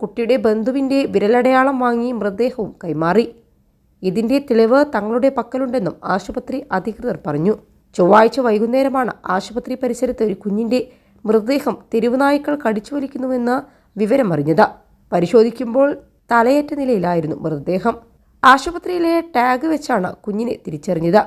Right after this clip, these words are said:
കുഞ്ഞിന്റെ മാതാപിതാക്കൾ മൃതദേഹം പ്ലാസ്റ്റിക് കവറിലാക്കി ഉപേക്ഷിച്ചുവെന്നാണ് ആശുപത്രി അധികൃതർ ആരോപിക്കുന്നത്. സംഭവം അന്വേഷിക്കാൻ ലളിത്പൂർ മെഡിക്കൽ കോളേജ് പ്രിൻസിപ്പൽ നാല് ഡോക്ടർമാരുടെ സംഘത്തെ നിയോഗിച്ചിട്ടുണ്ട്.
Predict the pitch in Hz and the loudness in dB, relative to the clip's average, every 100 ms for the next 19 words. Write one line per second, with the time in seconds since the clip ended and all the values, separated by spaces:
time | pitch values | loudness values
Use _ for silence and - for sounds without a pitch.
0 | - _ 202 202 226 277 - 196 190 185 | 0 _ 0 2 2 2 0 2 2 4
1 | 247 247 254 254 277 196 175 208 233 277 | 4 2 -2 -4 -4 -2 0 2 4 2
2 | 285 - _ - 214 214 233 - 302 285 | -2 -10 _ 2 6 6 4 -8 -4 -2
3 | 285 269 262 208 - 156 202 208 262 269 | 0 -2 -2 -10 -10 -4 -4 -4 -8 -4
4 | 254 196 165 - - 196 - 247 254 269 | -2 -2 -4 -4 -4 -4 -4 -8 -6 -6
5 | - 190 175 214 226 196 - _ _ - | -4 -6 -4 -6 -4 -6 -8 _ _ -4
6 | 175 165 170 175 175 190 - - _ _ | 0 2 0 -2 0 2 0 -4 _ _
7 | _ - 202 185 214 247 294 - _ _ | _ 0 2 4 6 4 2 -10 _ _
8 | - 190 220 247 262 - 269 277 196 214 | -2 0 0 -2 -6 0 2 2 2 6
9 | 262 285 311 - 349 311 254 254 359 339 | 6 6 2 -4 -4 0 0 0 -6 -2
10 | 311 302 294 - - 226 220 - 302 - | 0 0 -2 -6 -6 -6 -6 -4 0 0
11 | - _ _ _ 226 220 254 254 226 220 | -4 _ _ _ 2 4 4 2 0 -2
12 | 285 277 285 254 240 240 208 190 214 202 | -4 -2 -2 0 0 0 -4 -4 -4 -4
13 | - 160 160 170 - 175 160 | -4 -2 0 -2 -6 -4 0